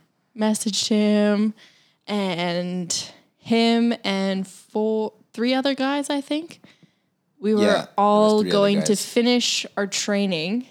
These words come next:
Speaker 1: and I was like, "Okay, let's all meet up for drinks afterwards, and we'll go to the spot."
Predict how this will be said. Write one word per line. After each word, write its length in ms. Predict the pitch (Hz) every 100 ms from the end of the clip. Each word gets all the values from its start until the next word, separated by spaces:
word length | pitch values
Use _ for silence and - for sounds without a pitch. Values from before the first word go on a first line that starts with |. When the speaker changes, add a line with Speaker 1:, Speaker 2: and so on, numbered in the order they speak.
| _ _ _ -
Speaker 1:
and 600 | 190 190 190 190 190 185
I 120 | 170
was 100 | 180
like, 220 | 175 170
"Okay, 260 | 208 208 196
let's 240 | 185 190
all 100 | 190
meet 240 | 196 190 196
up 300 | 196 196 -
for 520 | - 175 165 160 170
drinks 380 | - 254 247 -
afterwards, 840 | 220 220 233 226 226 226 214 - - - - - - _ -
and 360 | 196 202 190 190
we'll 120 | 185
go 180 | 196 190
to 80 | 190
the 120 | 190
spot." 500 | - - 180 180